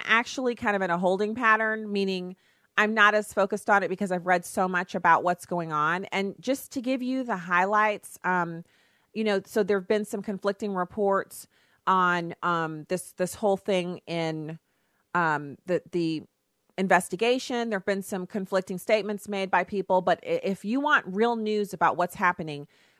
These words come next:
read the letters that have been made public by Chairman Grassley, where he takes different portions of the investigation and different portions of the Senate and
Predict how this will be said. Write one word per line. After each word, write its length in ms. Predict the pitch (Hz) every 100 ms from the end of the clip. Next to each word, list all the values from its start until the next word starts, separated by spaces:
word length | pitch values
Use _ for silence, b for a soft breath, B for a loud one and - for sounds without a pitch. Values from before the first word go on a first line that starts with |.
| -
read 380 | 170 226 277
the 100 | 277
letters 440 | 277 202 196 196 190
that 100 | 180
have 80 | 170
been 220 | 170 165 _
made 320 | - 190 190
public 440 | - 190 160 170 -
by 100 | 165
Chairman 420 | - 190 165 156
Grassley, 640 | 175 180 185 - 147 139 b b b
where 140 | 185
he 180 | 196 240
takes 480 | - 262 233 233 -
different 560 | 151 196 208 - 262 - -
portions 580 | 233 208 - 220 202 190
of 120 | 180
the 80 | 180
investigation 840 | 175 175 185 - 170 170 170 175
and 100 | 160
different 240 | 165 196 190
portions 280 | 185 180
of 60 | 175
the 80 | 175
Senate 480 | - 175 175 170 147
and 160 | 160